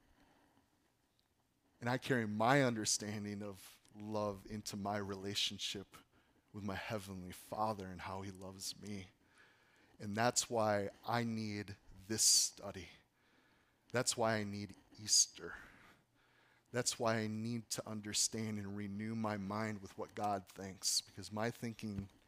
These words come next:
gets messed up. But I know this is truth. And I know his word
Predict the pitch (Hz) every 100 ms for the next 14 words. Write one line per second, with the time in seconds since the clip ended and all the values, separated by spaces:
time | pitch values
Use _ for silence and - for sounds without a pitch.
0 | _ _ 110 107 104 - 107 95 - -
1 | - 95 - - _ _ _ _ _ _
2 | _ _ - - _ _ 110 110 107 107
3 | 104 - 95 - - - 90 - - -
4 | _ _ _ _ _ _ _ _ _ _
5 | _ _ _ - 104 104 107 104 95 98
6 | 101 110 104 92